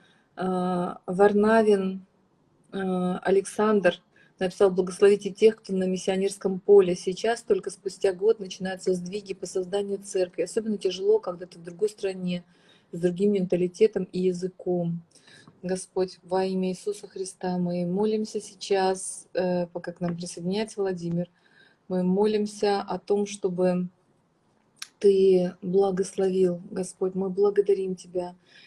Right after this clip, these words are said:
за поддержку, поддержку братьев и сестер. Спасибо Тебе за то, что Ты поднимаешь это взаимодействие внутри тела Твоего. Э, и тех, кто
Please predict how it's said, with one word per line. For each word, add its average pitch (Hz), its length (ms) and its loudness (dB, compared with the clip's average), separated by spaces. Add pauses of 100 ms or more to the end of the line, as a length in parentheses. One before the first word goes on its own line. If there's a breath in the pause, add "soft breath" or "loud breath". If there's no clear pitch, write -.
(120)
за 190 280 2
поддержку, 180 1160 0 (100)
поддержку 185 1120 2
братьев 190 760 -4
и 190 60 -4
сестер. 185 600 -4 (400 soft breath)
Спасибо 208 680 -4
Тебе 190 540 2
за 190 200 -2
то, 202 160 0
что 202 180 0
Ты 202 180 2
поднимаешь 202 800 0
это 190 100 -2
взаимодействие 185 880 0
внутри 185 340 -4
тела 196 320 2
Твоего. 175 640 -2 (720 soft breath)
Э, 180 300 2
и - 180 -6
тех, 226 380 0
кто 196 500 6